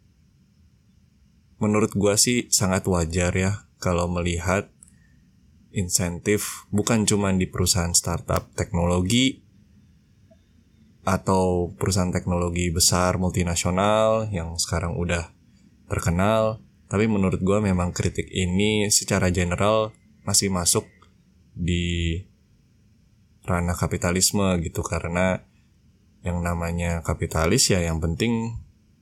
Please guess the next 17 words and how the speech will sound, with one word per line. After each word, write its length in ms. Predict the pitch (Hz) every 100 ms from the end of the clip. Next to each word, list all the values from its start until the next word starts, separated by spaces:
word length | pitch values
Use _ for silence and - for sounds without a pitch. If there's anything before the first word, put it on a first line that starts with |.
| _ _ _ -
cuan-cuan-cuan, 1120 | 95 87 87 87 87 85 101 113 95 104 117 104
bukan 560 | 80 - 82 80 80 - - - _ -
gimana 300 | 85 87 87
kita 320 | 87 - 85
bisa 480 | 85 - 82 80 - _ _ _ _ _ _ _ _ -
memperbaiki 640 | 90 87 82 85 85 - 90
hidup 380 | 92 87 90 - _ _ _ _ _
dari 800 | - 85 82 85 82 82 80 90 - -
para 400 | 87 82 85 -
pengguna 880 | 90 87 87 82 82 82 80 - _
produk 320 | 87 82 87
kita 480 | 104 - 95 90 85
gitu. 320 | 82 - - _ _ - _ _ _ _ _ _
Walaupun 480 | 95 104 131 143
sebenarnya 800 | 123 92 90 101 90 85 98 123
seharusnya 560 | - 87 82 85 - 101
kan 400 | 123 127 123 120